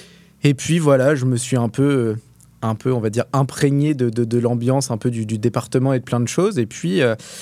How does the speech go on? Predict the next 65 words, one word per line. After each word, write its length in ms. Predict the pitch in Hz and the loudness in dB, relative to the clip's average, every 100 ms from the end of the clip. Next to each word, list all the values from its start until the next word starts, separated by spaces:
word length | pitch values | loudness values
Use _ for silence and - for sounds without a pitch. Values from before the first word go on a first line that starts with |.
| - - | -14 -2
j'ai 140 | 120 | 0
appris 260 | 120 - 175 | 0 0 0
qu'on 160 | 143 | 0
avait 200 | 120 131 | 0 2
la, 140 | 135 113 | 2 2
la 140 | 113 | 0
compétence 580 | - 135 143 131 156 135 | -2 -2 0 0 -2 0
donc, 180 | 123 117 | 0 0
du 120 | 123 | 0
handicap, 560 | 120 117 123 160 190 | 0 -2 -2 -2 0
euh, 120 | 123 120 | -2 0
et 120 | 151 | 0
des 140 | 139 147 | 0 0
collèges. 440 | - 120 107 110 - - - - - | 2 0 -2 -6 -14 -20 -20 -20 -6
Et 100 | - | -4
je 80 | 113 | 0
me 80 | 120 | -2
suis 180 | - 123 | -2 -4
dit, 160 | 151 | -2
ça 140 | 226 175 | -2 -4
pou-, 180 | - - _ - | -6 -20 _ -10
je 160 | 151 135 | -2 0
me 80 | |
suis 140 | 123 143 | 0 0
renseigné 420 | 131 - 139 165 | 0 0 0 0
en 80 | 185 | -2
tout 160 | - 120 | -4 -2
cas, 200 | 170 165 | 0 0
et 40 | |
je 40 | |
me 60 | 117 | -2
suis 120 | - | -4
dit, 80 | 127 | -2
est-ce 140 | 139 | -2
qu'il 120 | - 127 | -2 -2
y 40 | |
a 40 | 110 | -2
des 100 | 107 | -2
choses 240 | 139 143 | -4 -6
qui 100 | 113 | -8
sont, 260 | - 107 98 - - - - - - | -6 -6 -6 -14 -20 -20 -20 -20 -8
qui 100 | 127 | -4
sont 160 | - 127 | -2 -2
faites, 360 | - 170 180 | 2 0 2
euh, 140 | 131 120 | -2 -2
s-, 260 | - - - - - | -4 -12 -20 -12 -6
pour 180 | - | -4
parler 320 | - 135 143 139 | 0 2 2 2
de 80 | 135 | 0
handicap 400 | 131 123 156 151 | 0 0 0 2
dans 140 | 127 | 0
les 100 | 123 | 0
collèges, 460 | - 123 156 185 131 | 0 2 2 2 0
avec 240 | 120 131 | -2 -2
les 100 | 123 | -4
collégiens ? 760 | - 123 113 107 139 170 185 147 - _ | 0 0 0 0 0 0 -2 -4 -10 _
Comment 300 | - 147 160 156 | 0 2 2 0
est-ce 160 | - | -2
que 100 | 156 | -2
ce 140 | 143 127 | -2 0
thème 240 | 151 147 | 0 2
est 60 | 127 | 0
abordé ? 640 | 120 123 123 147 190 220 - | 2 0 0 0 0 -2 -2
Et, 300 | 151 175 143 | 0 2 2
euh, 160 | 123 | 2